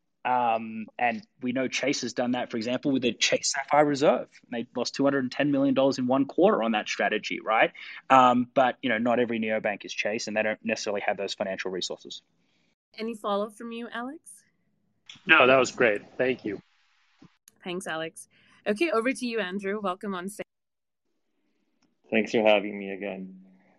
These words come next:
Speaker 4: Um, I, m-, maybe we can stay on the subject of, of, of customer acquisition costs.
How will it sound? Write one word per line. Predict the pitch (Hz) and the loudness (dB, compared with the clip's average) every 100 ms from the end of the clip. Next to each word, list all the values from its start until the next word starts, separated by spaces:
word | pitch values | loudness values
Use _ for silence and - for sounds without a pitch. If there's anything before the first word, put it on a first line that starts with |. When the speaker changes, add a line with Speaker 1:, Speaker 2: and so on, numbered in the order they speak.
| _ - | _ -4
Speaker 4:
Um, | 117 120 113 - _ _ _ - | -2 -2 -4 -18 _ _ _ -14
I, | |
m-, | 135 - 127 135 | -14 -12 -10 -6
maybe | 143 202 | -4 -4
we | 226 | -4
can | 196 185 | -6 -4
stay | 156 | -4
on | |
the | 139 | -4
subject | 135 120 117 | -4 -2 -2
of, | 110 101 95 - | 0 -2 -4 -6
of, | 101 95 85 - _ _ 98 | -6 -6 -10 -20 _ _ -10
of | 90 87 - _ _ _ _ - | -10 -12 -20 _ _ _ _ -6
customer | 117 - 107 | -6 -2 -4
acquisition | 95 95 92 98 | -2 -4 -4 -6
costs. | 90 87 85 - | -6 -6 -8 -20